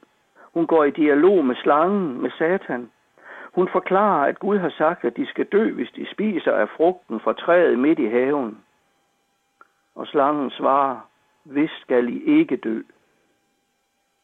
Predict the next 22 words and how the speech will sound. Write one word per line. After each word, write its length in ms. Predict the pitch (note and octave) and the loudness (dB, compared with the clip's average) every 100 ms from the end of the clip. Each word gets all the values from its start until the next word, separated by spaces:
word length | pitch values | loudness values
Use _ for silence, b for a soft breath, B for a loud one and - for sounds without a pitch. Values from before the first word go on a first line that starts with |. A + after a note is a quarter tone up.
| _ - | _ -12
Og 120 | F#3+ | -8
nu 100 | G#3 | -8
står 260 | - F#3 D#3+ | -2 0 4
Eva 320 | D#3+ F#3+ D#3 | 4 2 0
i 100 | A#2+ | -2
fristelsen. 680 | - E3 - - - - B2 _ _ _ _ _ _ _ _ _ _ | -4 -4 -6 -14 -12 -14 -16 _ _ _ _ _ _ _ _ _ _
Skal 220 | _ - C3+ | _ -2 0
jeg 120 | A#2+ | 0
tro 220 | - D3+ | -2 -2
på 180 | - A#2+ | -2 -6
Gud 360 | - F#3+ A#3+ B3 _ - | -2 0 0 -2 _ -10
eller 240 | A#3 F#3+ F#3+ | -6 -4 -4
slangen? 540 | - A2+ A#2 A2+ A2 _ _ _ _ _ _ _ _ _ _ _ B B B B | -2 -2 -4 -10 -14 _ _ _ _ _ _ _ _ _ _ _ B B B B
Og 100 | D#3+ | -6
frem 220 | - A3+ | 0 0
for 180 | - F#3+ | 2 2
at 60 | E3+ | 4
løbe 320 | D3+ C#3+ B2+ | 2 2 2
væk 200 | G3 A3 | 2 2
fra 160 | - C#3+ | -4 -8
slangen, 640 | - C#3 D#3+ G#3 G3+ E3 | 0 2 4 2 -2 -4
fra 260 | - B2 | -8 -16